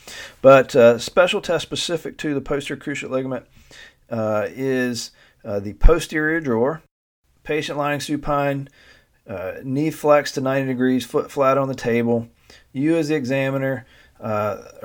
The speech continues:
have thumbs on either side of the patellar tendon, and you push in a posterior direction. And you're looking to see how far you can translate that tibia posteriorly. And you wanna compare this bilaterally, uh, to the uninjured side.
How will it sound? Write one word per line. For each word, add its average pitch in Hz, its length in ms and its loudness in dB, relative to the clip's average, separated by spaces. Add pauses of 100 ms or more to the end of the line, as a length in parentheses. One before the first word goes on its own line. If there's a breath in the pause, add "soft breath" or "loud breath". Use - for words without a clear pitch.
(140)
have 120 280 -2
thumbs 147 380 0
on 120 160 -2
either 160 340 -2
side 139 680 0
of 120 400 2
the 117 120 0
patellar 139 400 4
tendon, 143 360 -2
and 120 180 -6
you 113 160 -6 (140)
push 180 500 4
in 147 120 -6
a 135 40 -2
posterior 147 480 -2
direction. 110 580 -2 (420 loud breath)
And 131 80 -4
you're 127 120 2
looking 160 240 4
to 151 60 -6
see 143 300 -2
how 135 420 2
far 120 320 4
you 117 160 2
can 117 120 -8
translate 113 460 -4
that 98 160 -6
tibia 104 340 -2
posteriorly. 101 720 -2 (320 loud breath)
And 135 80 -6
you 143 80 0
wanna 170 220 0
compare 143 420 2
this 135 100 -2
bilaterally, 113 760 0 (720 loud breath)
uh, 104 240 0
to 123 120 -4
the 110 120 2
uninjured 117 480 4
side. 82 340 0